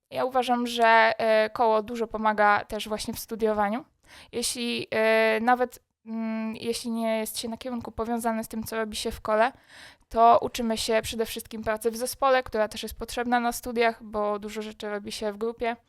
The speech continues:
e, ale także właśnie inżynierskich rzeczy, bo pracujemy też, e, w protolabach, w laboratoriach. To też jest, e, potrzebne na pewno potem, e, na studiach, e, ale też na pewno później w pracy, po tym jak się skończy studia.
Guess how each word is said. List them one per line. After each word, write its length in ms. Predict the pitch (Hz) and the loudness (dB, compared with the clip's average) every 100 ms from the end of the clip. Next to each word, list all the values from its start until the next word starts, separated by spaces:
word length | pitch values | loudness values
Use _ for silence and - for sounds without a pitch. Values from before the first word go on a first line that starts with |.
| _ _ - - - | _ _ -20 -18 -4
e, 40 | 226 220 214 220 - | 2 4 6 4 2
ale 200 | 233 233 | 2 2
także 220 | 233 226 | 0 -2
właśnie 300 | 226 - 240 | -6 -4 -4
inżynierskich 680 | 226 220 233 240 - 240 233 | -4 -2 -2 -2 -4 -6 0
rzeczy, 360 | 226 226 220 | 0 0 -4
bo 260 | 214 208 208 | 0 0 0
pracujemy 560 | 214 208 220 208 208 | -4 -6 -4 -4 -6
też, 320 | 208 208 - - | -6 -6 -6 -4
e, 220 | 214 208 | -4 -4
w 320 | 208 208 202 214 | -4 -2 -2 -6
protolabach, 720 | 233 240 247 262 240 233 - | -6 0 4 6 4 2 -2
w 40 | |
laboratoriach. 760 | 214 208 208 - 240 233 226 - _ - - - | -8 -6 -8 -6 -4 -2 -2 -4 _ -20 -20 -16
To 120 | 240 | -10
też 180 | 240 240 | -6 -2
jest, 360 | 240 - - - | -2 -4 -10 -2
e, 220 | 226 226 | 0 0
potrzebne 520 | 233 - 240 226 220 | -4 -4 -2 0 -2
na 120 | 208 | -2
pewno 600 | 214 220 214 214 208 202 - | -2 -2 -2 -2 0 -2 -6
potem, 540 | 208 208 208 202 208 - | -10 -6 -6 -6 -10 -6
e, 280 | 202 202 202 | -2 0 -2
na 140 | 208 | -6
studiach, 560 | - 220 214 214 - _ _ _ _ _ _ 220 | -8 -6 -2 -2 -2 _ _ _ _ _ _ 0
e, 40 | |
ale 300 | 226 233 247 | 4 4 2
też 200 | 285 - | -2 -2
na 100 | 269 | -2
pewno 360 | 269 254 254 254 | 0 2 0 0
później 320 | 254 247 269 | -2 -4 -4
w 80 | - | -2
pracy, 340 | 311 294 240 | 0 0 -2
po 120 | 226 | -8
tym 140 | 214 214 | -6 -6
jak 100 | - | -6
się 120 | 220 | -10
skończy 380 | - 208 208 214 | -10 -10 -10 -12
studia. 440 | - 202 - | -14 -14 -14